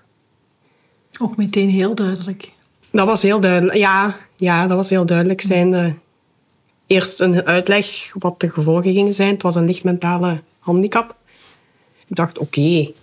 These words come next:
Speaker 2: na die C M V, we hebben heel veel gesprekken gehad.
Speaker 1: Ja, ja,
Speaker 2: Wat doen we?
Speaker 1: tuurlijk,
Speaker 2: Hè, het
Speaker 1: ja.
Speaker 2: wat als?" En we, er was zo geen lijn waar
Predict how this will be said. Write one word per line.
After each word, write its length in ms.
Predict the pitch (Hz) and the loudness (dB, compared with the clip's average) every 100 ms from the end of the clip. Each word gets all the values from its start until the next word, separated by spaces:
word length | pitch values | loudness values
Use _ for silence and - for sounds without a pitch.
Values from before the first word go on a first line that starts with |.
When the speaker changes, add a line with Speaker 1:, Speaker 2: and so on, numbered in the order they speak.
| _ | _
Speaker 2:
na 180 | 151 156 | -4 -2
die 120 | 156 | -2
C 100 | - | -2
M 220 | 160 147 | -2 -2
V, 40 | |
we 260 | 156 160 175 | 0 -2 0
hebben 180 | 165 160 | -2 0
heel 160 | 165 | 0
veel 100 | 170 | -2
gesprekken 420 | 175 165 180 175 160 | -2 -2 -4 -2 -2
gehad. 360 | 156 - - 185 | -2 -4 -4 -2
Speaker 1:
Ja, 80 | |
ja, 180 | 170 170 | 0 0
Speaker 2:
Wat 220 | 175 180 170 | 0 0 0
doen 120 | 180 196 | 2 2
we? 60 | |
Speaker 1:
tuurlijk, 220 | 208 208 | 0 -2
Speaker 2:
Hè, 60 | 190 220 | 0 -2
het 100 | 214 | -2
Speaker 1:
ja. 80 | |
Speaker 2:
wat 140 | 208 180 | -2 -2
als?" 440 | 160 190 190 - - _ - _ _ _ _ _ _ _ _ _ _ _ _ _ _ _ _ _ _ _ _ _ _ _ | -2 -2 -2 -4 -6 _ -20 _ _ _ _ _ _ _ _ _ _ _ _ _ _ _ _ _ _ _ _ _ _ _
En 220 | 185 180 | 0 2
we, 120 | 190 | 2
er 260 | - 185 196 | 0 -2 0
was 140 | 208 - | 0 0
zo 80 | |
geen 400 | 175 185 208 175 - - _ - | 2 2 2 0 -4 -14 _ -4
lijn 360 | 165 165 190 | 0 2 2
waar 220 | 180 185 | 0 -2